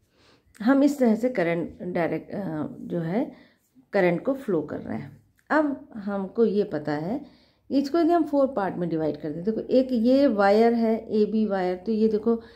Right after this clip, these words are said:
जैसे ये वायर है वैसे ये भी वायर हो जाएगी, एबी वायर, और बीसी एक वायर है, सीडी एक वायर है और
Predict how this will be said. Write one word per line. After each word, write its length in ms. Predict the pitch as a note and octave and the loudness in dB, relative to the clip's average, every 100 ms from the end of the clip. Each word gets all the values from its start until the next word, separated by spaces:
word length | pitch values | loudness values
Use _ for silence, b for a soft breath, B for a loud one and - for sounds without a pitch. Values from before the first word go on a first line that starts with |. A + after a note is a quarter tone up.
| B B | B B
जैसे 260 | G#3+ G#3+ B3 | 2 2 2
ये 260 | A3 A3+ A#3 | 4 6 6
वायर 360 | A3+ A3 A3+ | 6 4 2
है 100 | A#3 | 2
वैसे 320 | A3 G#3+ G#3+ | 0 -2 -2
ये 180 | A3+ A3+ | -4 -2
भी 180 | A3+ B3 | 0 0
वायर 320 | A3 G#3 G3+ | 0 -2 -4
हो 160 | F#3+ F#3+ | -6 -8
जाएगी, 420 | E3+ E3+ F3 - | -6 -6 -8 -8
एबी 340 | - F#3+ G3 F3+ | -6 -4 -4 -4
वायर, 280 | E3+ E3+ E3+ b b b b b - | -6 -8 -12 b b b b b 0
और 240 | B3 B3 | 4 4
बीसी 520 | G#3 F#3+ A3+ A3+ C4+ | 4 2 0 2 2
एक 180 | C4 C4 | 4 2
वायर 360 | A#3 A3+ A3+ A3+ | 2 4 4 2
है, 380 | A3 G#3+ A3 - | 0 -2 -6 -18
सीडी 460 | - A3 G#3 G3+ C4 | -12 -6 -4 0 4
एक 160 | C4 | 4
वायर 400 | A3+ A3+ A3 G#3+ | 4 2 2 2
है 260 | G#3+ A3 A3 B B B - | 0 -2 -4 B B B -6
और 500 | C#4 B3 G3 C4 | 0 2 2 0